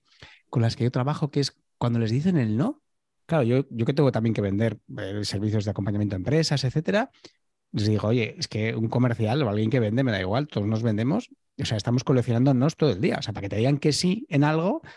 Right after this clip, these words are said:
te tienen que haber dicho no en un montón de cosas". Entonces, si, si te dicen no y te vienes abajo,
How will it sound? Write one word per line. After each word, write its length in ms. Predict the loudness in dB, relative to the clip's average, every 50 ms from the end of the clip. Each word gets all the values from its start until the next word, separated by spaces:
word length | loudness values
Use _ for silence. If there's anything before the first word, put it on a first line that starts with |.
| -20 _ _ -2
te 100 | 0 2
tienen 220 | 4 4 2 2
que 80 | 0 2
haber 140 | 2 2
dicho 240 | 2 2 4 2 4
no 240 | 4 4 2 2 4
en 100 | 4 6
un 60 | 6 6
montón 320 | 6 4 2 2 0 0
de 80 | -2 -2
cosas". 300 | 0 0 2 2 0 0
Entonces, 280 | 0 -2 -2 -2 -6 -16 -20 -20 -20 -14
si, 300 | -6 -2 0 0 0 -2
si 140 | -2 -4 -2
te 80 | 0
dicen 260 | 0 2 4 4 4 4
no 100 | 4 2
y 40 |
te 80 | 2 2
vienes 200 | 2 2 2 2
abajo, 440 | 2 2 2 0 0 -2 -2 -2